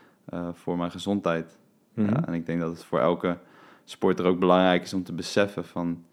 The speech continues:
Speaker 1: ehm, ja, je bent dan misschien wel een atleet, maar allereerst ben je een mens. En als mens zijnde moet je ook,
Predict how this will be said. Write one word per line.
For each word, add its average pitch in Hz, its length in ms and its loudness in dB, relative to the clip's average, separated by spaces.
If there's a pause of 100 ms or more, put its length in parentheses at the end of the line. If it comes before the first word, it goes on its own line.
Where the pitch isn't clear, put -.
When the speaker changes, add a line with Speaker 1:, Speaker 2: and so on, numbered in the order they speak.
(520)
Speaker 1:
ehm, 82 500 -6 (560)
ja, - 160 -6
je - 100 -2
bent 90 220 0
dan 92 120 -2
misschien 92 300 -2
wel 87 200 2
een 87 120 -2
atleet, 87 480 2
maar 85 140 -2
allereerst 87 440 0
ben 90 120 0
je 87 80 2
een 87 120 2
mens. 82 380 -2
En 87 80 -8
als 90 120 -10
mens 87 280 -2
zijnde 85 280 -2
moet 85 200 -4
je - 80 -8
ook, 85 160 -8